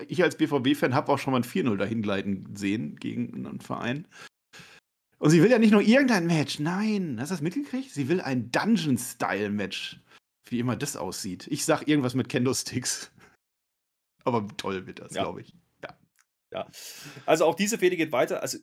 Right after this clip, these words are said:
Speaker 2: das zieht sich so ein bisschen, also es ist ein roter Faden da bei dieser Smackdown, das muss man sagen, ein blauer Faden. Äh, wir machen einfach so weiter, wie als wäre nichts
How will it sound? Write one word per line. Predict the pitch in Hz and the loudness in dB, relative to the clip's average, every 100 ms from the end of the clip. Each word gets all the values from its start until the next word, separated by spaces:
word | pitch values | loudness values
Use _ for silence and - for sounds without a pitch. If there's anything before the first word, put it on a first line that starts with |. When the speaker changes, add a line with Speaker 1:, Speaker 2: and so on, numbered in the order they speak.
| - - | -14 -10
Speaker 2:
das | 139 | -6
zieht | - 208 | -6 -8
sich | 185 | -10
so | 147 | -12
ein | |
bisschen, | 170 - 170 | -12 -14 -12
also | - - - | -12 -12 -12
es | - - | -6 -4
ist | - | 0
ein | |
roter | 190 226 214 | 4 4 4
Faden | 170 156 139 | 4 4 2
da | 87 | 0
bei | 90 | -2
dieser | 90 82 | -6 -12
Smackdown, | 95 98 | -10 -8
das | 143 | -6
muss | 185 240 | -4 -4
man | 214 | -4
sagen, | 104 85 - | -4 -6 -8
ein | - | -4
blauer | 92 85 | -2 -2
Faden. | - - - _ _ _ - | -6 -20 -20 _ _ _ -10
Äh, | 143 196 | -8 -8
wir | - 104 - - 170 | -10 -12 -14 -4 0
machen | 185 208 | 2 2
einfach | 196 190 | 0 0
so | 156 | 4
weiter, | 151 165 | 4 4
wie | 139 | 2
als | 123 113 | 0 0
wäre | 113 | 0
nichts | 120 | -2